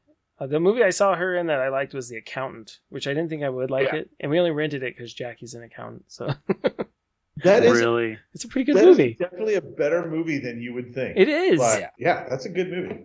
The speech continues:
Speaker 1: It is. So we saw that, and then, um,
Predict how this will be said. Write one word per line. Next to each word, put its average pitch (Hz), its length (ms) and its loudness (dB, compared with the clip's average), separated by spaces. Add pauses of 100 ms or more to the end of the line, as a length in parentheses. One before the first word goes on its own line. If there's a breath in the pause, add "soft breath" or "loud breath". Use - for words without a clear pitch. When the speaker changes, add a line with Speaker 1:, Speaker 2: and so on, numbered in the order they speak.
Speaker 1:
It - 120 -4
is. 95 320 -4 (120)
So 156 480 4
we 185 100 0
saw 247 260 6
that, 190 340 8
and 170 160 2
then, 175 380 4
um, 160 540 4